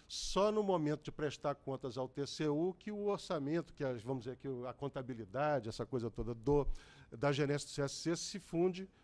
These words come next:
com a do cal Brasil e a gente presta conta. Mas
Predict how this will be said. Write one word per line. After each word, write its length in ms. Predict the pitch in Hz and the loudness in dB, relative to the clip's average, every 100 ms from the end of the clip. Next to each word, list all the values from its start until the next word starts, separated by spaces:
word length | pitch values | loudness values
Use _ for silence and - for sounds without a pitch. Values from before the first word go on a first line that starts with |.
| - | -6
com 80 | 160 | -4
a 40 | |
do 120 | 160 - | -2 0
cal 220 | 143 147 | 4 4
Brasil 540 | 151 143 113 139 170 | 6 2 2 -4 -4
e 80 | 185 | -4
a 60 | 180 | -4
gente 220 | 170 - | -6 -8
presta 360 | 170 165 196 | -6 -4 -4
conta. 360 | 175 151 127 - _ - - - | -6 -4 -6 -8 _ -20 -20 -4
Mas 340 | 123 143 - | 0 0 -2